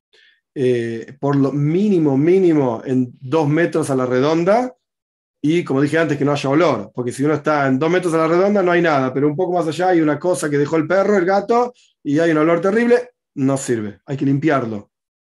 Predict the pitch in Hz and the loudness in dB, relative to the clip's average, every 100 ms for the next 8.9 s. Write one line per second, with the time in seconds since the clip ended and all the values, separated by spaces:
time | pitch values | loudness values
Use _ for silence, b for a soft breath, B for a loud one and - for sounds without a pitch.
0 | _ _ _ 139 139 143 160 147 123 123 | _ _ _ -6 -2 0 0 0 -2 -2
1 | 180 151 139 156 139 170 180 165 - B | -2 -2 -4 -4 -2 0 0 0 -6 B
2 | B B B B B B _ - 151 147 | B B B B B B _ -4 0 2
3 | 151 135 131 190 214 202 143 143 131 165 | 2 0 0 -2 0 -2 -2 -4 -2 0
4 | 180 135 143 131 131 135 170 175 165 160 | 0 0 -2 -2 -2 0 2 2 0 -2
5 | 143 139 139 147 180 156 131 117 117 - | -4 0 2 2 2 2 0 -2 -4 0
6 | 175 190 - 180 233 - 131 156 151 135 | 2 0 0 0 -2 -4 -2 0 0 0
7 | 143 - 185 170 208 139 135 147 160 185 | -4 -2 0 0 -2 -2 0 2 2 0
8 | 185 139 135 131 139 143 147 156 | -2 -2 0 0 2 2 2 0